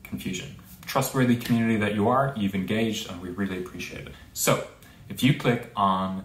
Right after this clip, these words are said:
the Guide to Self-Certification, you're gonna find a drop down.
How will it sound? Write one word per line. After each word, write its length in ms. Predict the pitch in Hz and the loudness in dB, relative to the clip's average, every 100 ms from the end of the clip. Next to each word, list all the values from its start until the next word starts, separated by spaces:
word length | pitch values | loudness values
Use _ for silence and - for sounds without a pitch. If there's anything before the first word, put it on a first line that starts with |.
| - | -4
the 100 | 98 | -4
Guide 360 | - 98 107 107 | 2 4 4 0
to 80 | |
Self-Certification, 1160 | - 107 95 - 87 - - 147 147 147 143 143 | -2 -2 -2 -4 -8 -10 -4 -2 0 2 4 2
you're 140 | 110 101 | 0 -2
gonna 180 | 110 120 | 0 0
find 440 | - 98 95 95 | 0 0 0 -2
a 100 | - | -8
drop 420 | - - 98 - | -8 -2 0 -2
down. 340 | - 98 - | -8 -8 -10